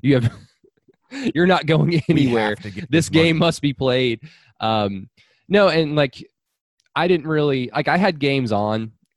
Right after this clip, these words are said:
Speaker 1: um, all day long yesterday, but I was being a good company man and also listening to all of our pregame coverage,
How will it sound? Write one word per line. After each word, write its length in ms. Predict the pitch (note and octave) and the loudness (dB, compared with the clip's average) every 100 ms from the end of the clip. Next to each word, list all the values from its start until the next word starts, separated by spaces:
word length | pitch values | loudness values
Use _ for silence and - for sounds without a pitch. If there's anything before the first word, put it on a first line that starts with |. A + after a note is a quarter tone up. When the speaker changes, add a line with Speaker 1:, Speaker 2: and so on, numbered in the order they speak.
| _ - | _ -8
Speaker 1:
um, 300 | A2+ A2 G#2+ - | -4 -4 -4 -4
all 180 | A2 | -2
day 200 | A2 A2 | 0 -2
long 260 | G#2+ G#2+ G#2+ | -2 -2 -2
yesterday, 520 | G#2+ - A2+ G#2+ G#2 | -4 -6 -4 -2 -2
but 280 | F#2+ F#2+ F#2 | -2 -4 -2
I 80 | G2 | -4
was 220 | G2 - _ A2 | -6 -8 _ -4
being 220 | A2 G2+ | -4 -4
a 40 | |
good 220 | F#2 G#2 | -4 -4
company 340 | - G#2 G2+ G#2 | -4 -10 -8 -8
man 320 | G2+ G2+ G2 | -4 -4 -4
and 140 | F#2+ | -4
also 280 | G2 G2+ - | -2 -2 -4
listening 460 | F#2+ G2 - F#2+ F#2 | -4 -4 -4 -10 -8
to 160 | G#2+ F#2+ | -4 -2
all 160 | F#2 | -2
of 100 | F2+ | -2
our 120 | F2+ | -4
pregame 460 | F2 G2+ G2 F#2+ F#2+ | -4 -6 -4 -6 -4
coverage, 580 | G2+ F#2+ G2 F#2 - | -4 -2 -4 -6 -12